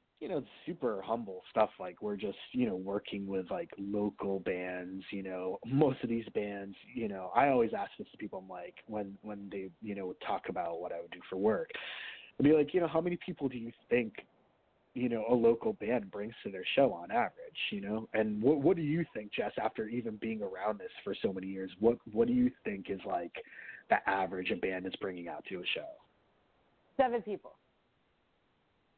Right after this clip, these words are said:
Speaker 1: See, and you, you know, <laughs> like,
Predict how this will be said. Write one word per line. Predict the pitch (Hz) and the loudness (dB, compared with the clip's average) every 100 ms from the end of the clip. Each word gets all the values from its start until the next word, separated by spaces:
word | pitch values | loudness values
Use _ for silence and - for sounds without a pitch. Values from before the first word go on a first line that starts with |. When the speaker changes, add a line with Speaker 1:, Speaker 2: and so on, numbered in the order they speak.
| _ _ _ _ - 131 - | _ _ _ _ -12 -10 2
Speaker 1:
See, | 160 156 143 | 6 8 8
and | 131 135 139 | 4 4 6
you, | 202 208 | 6 6
you | 156 180 226 202 | 4 6 6 8
know, | 160 135 113 120 - 196 - | 6 4 0 0 2 2 2
<laughs> | 208 - - - | -2 -2 -16 -2
like, | 160 147 139 | 4 4 4